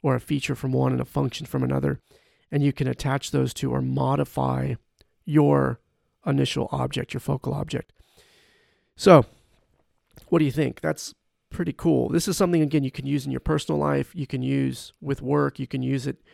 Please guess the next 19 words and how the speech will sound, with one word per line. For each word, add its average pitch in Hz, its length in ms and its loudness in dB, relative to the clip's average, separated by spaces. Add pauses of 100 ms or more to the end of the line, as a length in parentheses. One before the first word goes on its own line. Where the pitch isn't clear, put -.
(140)
when 147 100 -4
you're 135 100 0
going 135 280 -2
into 131 180 -8
solution 135 480 -4
ideation. 135 600 -2
You 127 80 -2
can 127 160 -6
use 131 240 0
it 151 100 -4 (680)
if - 180 -2
you're 135 60 -8
stuck - 520 -2
and 139 80 -2
you're 131 120 -2
trying 143 300 0
to 143 80 -8
overcome 135 480 -2
something. 143 440 -4